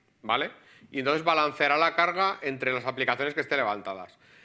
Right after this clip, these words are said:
¿Que tú bajas el, el contenedor? No pasa nada, porque se des-, se, se desregistra, se quita la información del consul, el consul template se entera, elimina esa línea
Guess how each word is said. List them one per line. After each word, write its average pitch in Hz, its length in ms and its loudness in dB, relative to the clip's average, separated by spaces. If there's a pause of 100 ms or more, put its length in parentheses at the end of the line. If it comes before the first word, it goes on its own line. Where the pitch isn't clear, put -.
(140)
¿Que 139 140 -2
tú 180 160 0
bajas 202 340 0
el, 185 640 0
el 165 140 -2
contenedor? 180 800 0
No 127 120 -2
pasa 127 240 -2
nada, 151 280 0
porque 110 200 -6
se 113 140 -4
des-, 107 360 -4
se, 113 460 -4
se 107 280 -8
desregistra, 147 1120 -6 (460)
se 120 300 -2
quita 147 260 -2
la 113 80 -4
información 117 540 -6
del 143 160 -2
consul, 202 520 -4 (480)
el 117 140 -6
consul 151 360 0
template 160 440 0
se - 140 -4
entera, 175 600 -2
elimina 131 420 -2
esa 160 200 0
línea 208 480 -2